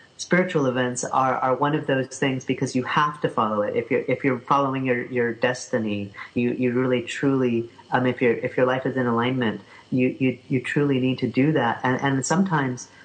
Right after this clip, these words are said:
um, it's completely at odds with what's better for, best for the family. Um,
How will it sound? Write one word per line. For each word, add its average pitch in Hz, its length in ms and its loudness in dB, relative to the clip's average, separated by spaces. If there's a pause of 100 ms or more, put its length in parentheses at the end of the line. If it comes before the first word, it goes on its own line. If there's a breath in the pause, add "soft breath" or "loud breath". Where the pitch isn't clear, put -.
(120)
um, 135 300 0
it's 127 160 -2
completely 143 480 2
at 131 140 2
odds 131 480 0
with 131 160 2
what's 131 260 0
better 127 240 2
for, 127 140 -4
best 131 300 -2
for 131 80 -2
the 127 80 -4
family. 135 500 -2 (420 loud breath)
Um, 120 500 0